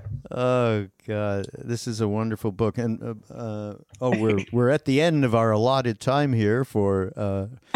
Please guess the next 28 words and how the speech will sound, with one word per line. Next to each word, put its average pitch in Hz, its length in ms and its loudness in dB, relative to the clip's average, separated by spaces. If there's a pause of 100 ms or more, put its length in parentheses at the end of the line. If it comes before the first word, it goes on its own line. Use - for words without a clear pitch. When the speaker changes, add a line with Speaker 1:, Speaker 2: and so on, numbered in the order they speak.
(440)
Speaker 1:
Ram 104 240 2
Dass 101 280 2
Here 107 200 2
and 98 100 0
Now 101 160 0
podcast 107 640 -2
on 95 140 0
Be 104 120 0
Here 104 140 2
Now 98 200 0
Network. 101 520 0 (100)
But, 110 160 2
uh, 101 120 -2 (640)
there's 170 200 0
one 285 180 2
thing 135 220 2
I 120 100 4
love 120 340 2
in 107 100 0
this - 340 -4 (300)
book, 90 320 -4 (180)
uh, 98 300 -4 (680)
as 104 140 -2
much 113 260 0
as 170 120 -2
Speaker 2:
What? 196 160 4
Speaker 1:
anything 107 280 0
else. 95 500 -2